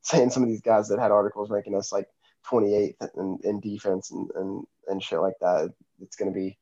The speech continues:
they're, they're gonna have to start eating some crow here in a little bit.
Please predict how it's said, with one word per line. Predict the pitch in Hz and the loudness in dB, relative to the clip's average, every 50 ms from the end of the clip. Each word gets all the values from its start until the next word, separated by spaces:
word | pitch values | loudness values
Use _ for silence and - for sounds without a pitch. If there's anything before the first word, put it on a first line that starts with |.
| _ _ _ _ _ _ _ _ _ _ _ _ _ _ _ _ | _ _ _ _ _ _ _ _ _ _ _ _ _ _ _ _
they're, | - - 117 113 104 - | 0 2 4 4 6 6
they're | 117 127 123 | 6 6 6
gonna | 123 123 120 120 | 6 6 4 6
have | 123 123 113 - | 4 2 0 0
to | - 113 | -4 -4
start | - - 107 87 85 | 0 2 2 2 2
eating | 113 98 101 | 0 -2 -4
some | 98 - 107 | -6 -6 -6
crow | 98 - 101 95 95 95 | 0 2 2 2 2 2
here | 101 95 | 2 2
in | 98 | 2
a | 101 | 2
little | 95 92 | 2 2
bit. | 87 98 95 | 2 0 0